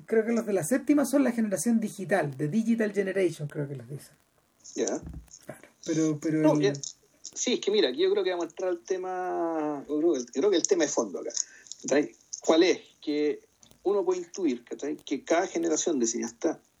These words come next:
Speaker 2: está formado no solamente con criterios estéticos, sino también con criterios políticos. Es decir,
Speaker 1: Claro.
Speaker 2: se espera que tú seas la voz de, eh, puta, seas la voz de un, de un momento de, el,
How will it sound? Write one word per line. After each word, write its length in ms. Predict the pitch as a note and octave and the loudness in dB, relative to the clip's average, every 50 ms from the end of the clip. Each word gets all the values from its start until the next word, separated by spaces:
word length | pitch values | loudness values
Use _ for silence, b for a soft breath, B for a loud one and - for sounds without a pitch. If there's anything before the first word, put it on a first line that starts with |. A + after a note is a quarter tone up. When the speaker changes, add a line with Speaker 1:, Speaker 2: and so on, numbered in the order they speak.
| _ _ _ - - _ _ _ _ _ _ - | _ _ _ -20 -20 _ _ _ _ _ _ -6
Speaker 2:
está 300 | - E3+ - - G3 G3+ | -6 -2 2 2 2 2
formado 600 | - - G#3 F3+ F3+ F3+ F3+ F#3+ G3 G#3 - - - | 2 2 2 4 4 4 4 4 4 2 2 -2 -4
no 100 | F4 F4+ | -4 -4
solamente 440 | - - - - F#3+ G3+ G3 - | -2 -2 -2 -2 -4 -2 0 0
con 80 | E3+ D#3 | 0 0
criterios 320 | - - D3+ D3 D#3 D3+ D3 | 0 0 0 2 2 0 0
estéticos, 420 | - - D3+ D3+ D#3+ D#3+ G3 F#3 | 0 0 0 2 2 2 0 0
sino 100 | - B2+ A#2+ | 0 -2 -2
también 180 | A#2+ A#2+ C3 | -2 -2 -2
con 80 | D#3 C#3 | -4 -4
criterios 340 | - - B2+ C3+ C#3 C3 - | -2 2 4 4 4 4 2
políticos. 500 | - C3 C#3 G#3+ F#3+ B2 A2 - - A2+ | 0 2 2 4 2 2 0 -2 -2 -2
Es 60 | A#2 | 0
decir, 260 | A#2+ - - - C#3+ | 2 2 2 2 2
Speaker 1:
Claro. 180 | - - D#3 D#3+ | 2 4 6 6
Speaker 2:
se 60 | F3+ - | 6 4
espera 360 | D3+ - - E3 E3 F3+ F3+ | 2 2 2 4 4 4 4
que 80 | D3+ D3 | 4 2
tú 80 | D3 C#3 | 2 0
seas 220 | - - E3+ D3+ | 2 4 4 4
la 140 | D3 C#3+ C#3 | 4 4 2
voz 320 | C3+ C3+ D3 E3 - - _ _ _ _ _ _ _ - - E2 - - - - - - _ _ _ _ | 2 0 -2 -4 -6 -10 _ _ _ _ _ _ _ -20 -20 -20 -20 -20 -20 -20 -20 -20 _ _ _ _
de, 500 | - B2+ B2+ C3+ C#3 D3+ D#3+ F3 E3+ - - _ _ _ _ _ _ _ _ _ _ _ _ _ _ - | -18 -4 0 2 4 6 6 4 4 0 -6 _ _ _ _ _ _ _ _ _ _ _ _ _ _ -4
eh, 640 | B2+ B2 A#2+ A#2 A#2 A2+ A2+ A2+ A2 G2+ - - - - | -2 0 2 2 2 2 0 -2 -4 -10 -14 -20 -10 -2
puta, 360 | - E3+ D#3 C#3 B2 A#2+ A2+ G#2+ | 0 2 2 4 2 2 0 0
seas 380 | A2+ - - - E3+ E3+ E3+ | 2 4 4 6 6 6 6
la 100 | E3+ D#3 D3 | 6 6 4
voz 180 | D#3+ F3 - | 4 2 2
de 60 | E3 | 0
un, 80 | E3+ E3 | 0 0
de 420 | D#3 D#3 C#3+ - - - C3+ C3+ D3 | -2 -6 -8 -10 -14 -10 -4 -2 -2
un 100 | E3 E3+ | -2 0
momento 640 | D#3 C#3+ C#3 F#3 A3+ G#3+ - - - B2 D3+ E3 - - B2+ B2 | -2 0 0 0 0 -2 -4 -6 -6 -4 -4 -4 -6 -10 -10 0
de, 360 | B2 C3+ C#3+ D#3 E3+ F3+ - - - - | 2 4 6 6 4 4 2 -4 -10 -4
el, 300 | - A#2 A2+ A2+ A2 - | -2 0 0 0 0 -2